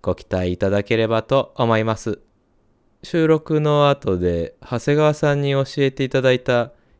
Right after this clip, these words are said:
ユリシーズサーティワンを一話だけですが見てみたんですが、長谷川さんがお話しされていた通りの内容で、宇宙船のクルーが音もなく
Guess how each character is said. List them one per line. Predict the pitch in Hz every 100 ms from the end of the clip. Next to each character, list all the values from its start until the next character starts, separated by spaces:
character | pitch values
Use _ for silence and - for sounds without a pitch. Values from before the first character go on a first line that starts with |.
| _ -
ユ | 120
リ | 127
シ | 143 156 147
ー |
ズ | 107
サ | 95 117 120 127
ー | 131
テ | - 139
ィ | 135
ワ | 135
ン | 113
を | 92 85 -
一 | - - 147
話 | 147 143 143
だ | 143
け | -
で | 143 110
す | -
が | 87 82 - _ _ _
見 | 143 131
て | 113
み | 98
た | 87 92
ん | 87
で | 87
す | 90 - 101
が、 | 101 101 92 90 _ _ _ _ _ _ _ -
長 | 113
谷 | - 135
川 | 135 131
さ | -
ん | 123
が | 117
お | 104
話 | 104 101 120 123 113 123
し |
さ | - 123
れ | 123
て | 120 123
い | 120
た | 117
通 | - 147 139 110
り | 85
の | 76 - _
内 | 110 101 98
容 | 92 92
で、 | 90 98 87 76 _ _ _ _ _ _ _
宇 | -
宙 | - 131
船 | - 120
の | 120
ク | 117 131
ル | 127 123 101
ー |
が | 92 87 78 - _ _ _ _
音 | - 110 139 131
も | 113
な | 92
く | - 87 80